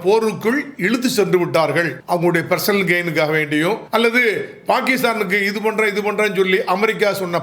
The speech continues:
பசப்பு வார்த்தைகளை நம்பி போருக்கு இழுத்து விட்டாங்க. அதனால என்ன ஆச்சு?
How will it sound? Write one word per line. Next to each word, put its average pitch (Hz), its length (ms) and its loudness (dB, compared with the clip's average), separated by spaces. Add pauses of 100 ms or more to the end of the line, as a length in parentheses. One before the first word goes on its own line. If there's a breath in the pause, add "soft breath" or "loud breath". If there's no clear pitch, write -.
பசப்பு 269 420 0
வார்த்தைகளை 190 460 2
நம்பி 190 600 -2 (340 loud breath)
போருக்கு 202 380 2
இழுத்து 185 260 2
விட்டாங்க. 165 340 0 (220)
அதனால 185 360 0
என்ன 208 240 -2
ஆச்சு? 180 500 0